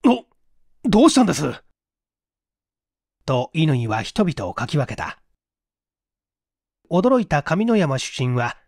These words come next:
タイムを宣言するとすぐ一塁寄りに走った。上山主審が死体を指さした。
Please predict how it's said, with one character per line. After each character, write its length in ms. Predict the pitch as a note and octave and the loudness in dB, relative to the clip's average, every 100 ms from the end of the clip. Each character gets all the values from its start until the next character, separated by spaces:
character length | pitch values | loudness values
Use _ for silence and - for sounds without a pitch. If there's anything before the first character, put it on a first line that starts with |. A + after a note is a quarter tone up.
| _ | _
タ 120 | - | -2
イ 100 | G#3 | 0
ム 140 | E3 D3+ | 0 -2
を 60 | |
宣 180 | C3+ D3 | -2 -2
言 160 | D3 B2+ | -2 -2
す 100 | - | -6
る 80 | G2 | -8
と 220 | G2+ A2 | -8 -6
す 180 | - A#3 | -2 2
ぐ 160 | F#3 | 2
一 300 | C#3 C#3 A3+ | 0 -4 0
塁 180 | A3+ F#3+ | 2 2
寄 80 | F3 | 2
り 120 | D#3+ | 0
に 100 | C#3 | 0
走 260 | G#2 - - | -2 -6 -8
っ 40 | |
た。 260 | - C2+ - _ _ _ _ _ _ _ _ _ _ _ _ _ _ _ | -8 -10 -12 _ _ _ _ _ _ _ _ _ _ _ _ _ _ _
上 380 | - F#3 A3+ A#3 | -2 0 4 4
山 280 | G#3 D#3 C#3 | 4 2 -2
主 160 | - - | -4 -4
審 260 | D3 D3 | -2 0
が 180 | C#3 C3 | 0 0
死 140 | - | -4
体 260 | - G#3+ F#3 | -2 0 2
を 80 | F3 | 2
指 180 | D#3+ D#3 | 2 0
さ 120 | F#2+ | -4
し 100 | - | -8
た。 260 | G2+ - | -6 -8